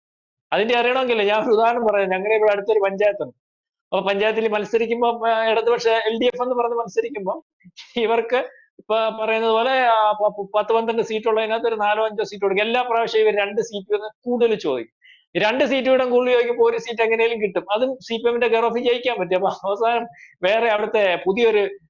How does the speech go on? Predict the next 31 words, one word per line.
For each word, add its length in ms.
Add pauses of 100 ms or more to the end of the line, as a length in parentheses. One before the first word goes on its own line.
സി 140
പി 200
എമ്മിന്റെ 180
ചാർജുകാരൻ 500
വന്നു. 140
അയാൾ 160
പറഞ്ഞു 220
ഈ 200
പ്രാവശ്യം 280
ഒന്നും 200
തരത്തില്ലെന്ന്. 460 (220)
"ഓ, 160
ഞങ്ങൾ 360
കാണിച്ചു 340
തരാം" 200
എന്നൊക്കെ 220
പറഞ്ഞിട്ട് 340
അവര് 240 (180)
സി 180
പി 160
ഐയുടെ 140
കെയർ 160
ഓഫിൽ 140
മത്സരിച്ചു, 400
സി 220
പി 140
എമ്മിന്റെ 220
കെയർ 160
ഓഫിൽ 120
മത്സരിച്ച് 460
കോൺഗ്രസിന്റെ 640